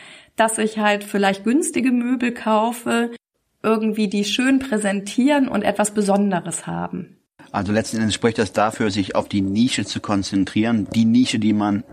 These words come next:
Speaker 2: im Businessplan erstmal für sich herausgefunden hat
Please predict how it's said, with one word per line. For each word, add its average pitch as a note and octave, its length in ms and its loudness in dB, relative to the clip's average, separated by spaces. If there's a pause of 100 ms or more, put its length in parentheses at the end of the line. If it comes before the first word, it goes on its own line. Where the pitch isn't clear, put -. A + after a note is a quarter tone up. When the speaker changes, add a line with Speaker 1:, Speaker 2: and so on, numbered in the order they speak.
Speaker 2:
im F2+ 160 0
Businessplan G#2 800 0
erstmal F#2 540 0
für - 180 -4
sich F#2+ 240 -2
herausgefunden G#2 720 -2
hat G2+ 120 -2